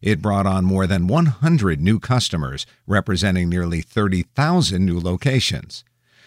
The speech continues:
Co-founder and C E O Afif Khoury told me that the pandemic was a crucial moment for the platform, with so many businesses, quote,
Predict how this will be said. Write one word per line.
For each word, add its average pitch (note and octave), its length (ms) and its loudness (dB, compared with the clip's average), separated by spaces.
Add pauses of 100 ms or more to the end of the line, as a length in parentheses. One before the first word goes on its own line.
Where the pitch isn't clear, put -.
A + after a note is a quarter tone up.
(120)
Co-founder D#3 680 2
and F#2 260 0
C A2 400 0
E G#2 80 2
O G2 240 0
Afif G#2 380 -2
Khoury F2 520 0
told F#2+ 320 -2
me F2+ 160 0
that E2+ 200 -4
the E2+ 80 -8
pandemic B2 640 0
was G#2 180 -2
a G2 60 -2
crucial F3+ 580 -2
moment A#2+ 480 0
for E2 120 -8
the D2 100 -6
platform, C#2+ 600 -6 (280)
with A2 220 0
so F3+ 440 2
many B2 260 4
businesses, F#2 600 0
quote, G2+ 340 0